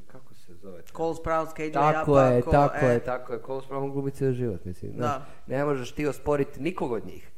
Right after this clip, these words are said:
Speaker 2: Da.
Speaker 1: Nikog od njih, mislim, od tih glavnih. Jako su oni kvalitetni, samo što im je tekst koji, s kojim moraju radit, e, <laughs> ja ih skroz razumijem. <laughs> Ja, ja ih u potpunosti
Speaker 2: Man,
Speaker 1: razumijem.
Speaker 2: I don't know.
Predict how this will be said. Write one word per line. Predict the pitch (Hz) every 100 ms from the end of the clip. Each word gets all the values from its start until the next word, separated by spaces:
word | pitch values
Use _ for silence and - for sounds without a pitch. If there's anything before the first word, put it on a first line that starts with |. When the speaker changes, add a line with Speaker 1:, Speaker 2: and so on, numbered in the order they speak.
| -
Speaker 2:
Da. | 151 156 139 135
Speaker 1:
Nikog | 131 151 143
od | 117
njih, | 104 104
mislim, | 117 113
od | 107
tih | 120
glavnih. | 107 87 - - - - - -
Jako | - 120 147 -
su | 147 147
oni | 139
kvalitetni, | 139 110 - - - -
samo | - 131 139 139
što | -
im | 127 127
je |
tekst | 127 165 135 -
koji, | 147 139
s | 131
kojim | 135 135
moraju | 151 143 127
radit, | 135 156 139 -
e, | 123 120 120 131 147 - 196 185 - 180 - 294 277
<laughs> |
ja | - 196
ih | 190
skroz | 202 175 139
razumijem. | 131 131 123 120 120 -
<laughs> | -
Ja, | 175 196
ja | 175 202
ih | 175 196
u | 180
potpunosti | 151 160 156 151
Speaker 2:
Man, | 147 143 135
Speaker 1:
razumijem. | 127 185 190 170
Speaker 2:
I |
don't | 160 151 147 147
know. | 147 147 143